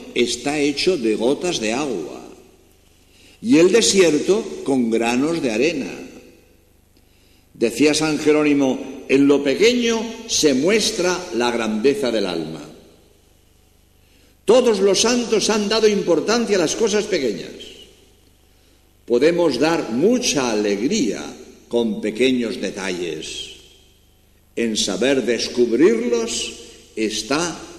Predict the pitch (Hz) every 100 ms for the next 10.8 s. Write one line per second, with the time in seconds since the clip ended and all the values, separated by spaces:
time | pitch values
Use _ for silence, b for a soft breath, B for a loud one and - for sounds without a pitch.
0 | - 110 147 170 143 101 160 165 147 120
1 | 117 110 110 110 - 107 95 90 90 82
2 | 76 69 - - _ _ - _ _ _
3 | _ _ _ _ _ _ _ _ _ _
4 | _ _ _ _ _ _ _ - _ _
5 | _ _ _ - - 135 131 120 113 107
6 | 107 151 165 151 - - - 131 156 143
7 | 117 107 107 95 - 117 107 95 90 120
8 | 180 214 220 214 - - - - _ _
9 | _ _ _ _ - 98 101 127 165 160
10 | 127 110 - 104 95 - 165 196